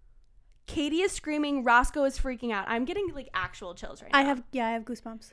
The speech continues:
Speaker 1: My sister saw a shadow at the front or at the foot of her bed that she thought was my mom. When she went to tap,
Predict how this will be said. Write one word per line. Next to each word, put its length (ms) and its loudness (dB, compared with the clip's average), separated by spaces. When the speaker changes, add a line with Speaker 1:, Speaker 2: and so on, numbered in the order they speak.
Speaker 1:
My 200 6
sister 420 -2
saw 240 2
a 60 0
shadow 340 0
at 100 -2
the 80 -4
front 280 -4
or 80 2
at 260 0
the 80 -2
foot 360 2
of 160 4
her 120 4
bed 400 -4
that 160 -2
she 120 -4
thought 280 -2
was 140 -4
my 160 -8
mom. 540 -8
When 180 4
she 220 0
went 240 -2
to 100 -4
tap, 580 0